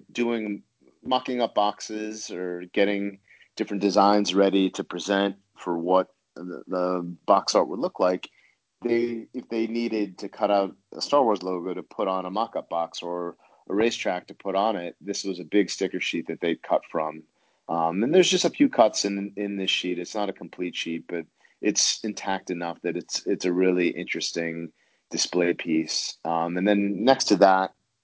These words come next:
uh, is a Revenge of the Jedi Millennium Falcon proof sheet. Um, and so it's the, the same image of the,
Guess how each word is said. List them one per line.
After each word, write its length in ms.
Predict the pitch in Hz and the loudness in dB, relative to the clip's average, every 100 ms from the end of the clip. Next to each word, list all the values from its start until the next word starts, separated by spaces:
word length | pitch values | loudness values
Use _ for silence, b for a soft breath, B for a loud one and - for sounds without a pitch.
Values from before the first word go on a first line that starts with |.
| - | -14
uh, 420 | 76 78 78 73 - | -10 -8 -6 -8 -8
is 260 | 98 87 - | -8 -8 -6
a 520 | 95 92 92 92 92 - _ _ _ _ | -4 -2 -2 -2 -4 -8 _ _ _ _
Revenge 480 | 110 98 113 117 110 | -2 0 0 0 -2
of 60 | |
the 80 | 98 | -4
Jedi 840 | 92 104 95 90 90 90 90 87 - _ _ _ - | 0 2 4 2 0 -4 -10 -14 -18 _ _ _ -10
Millennium 440 | 101 107 107 107 95 | -4 -4 -2 -4 -4
Falcon 480 | 101 90 - 92 | -2 -2 -2 -12
proof 260 | 90 104 104 | -8 -4 -4
sheet. 300 | - - 247 - _ B B B _ - | -4 -4 -6 -14 _ B B B _ -6
Um, 600 | 87 87 87 87 87 - - | -4 -2 -4 -8 -10 -12 -4
and 140 | 101 | 0
so 300 | - 107 101 | 8 10 12
it's 340 | 104 - - - _ 117 | 10 6 -2 -8 _ -6
the, 360 | 117 117 113 | 2 4 4
the 100 | 101 | 2
same 380 | 113 - 143 139 | -2 2 4 4
image 580 | 123 120 120 107 101 - | 2 2 2 2 0 -6
of 200 | 101 92 | -6 -8
the, 300 | 90 95 92 | -4 -4 -4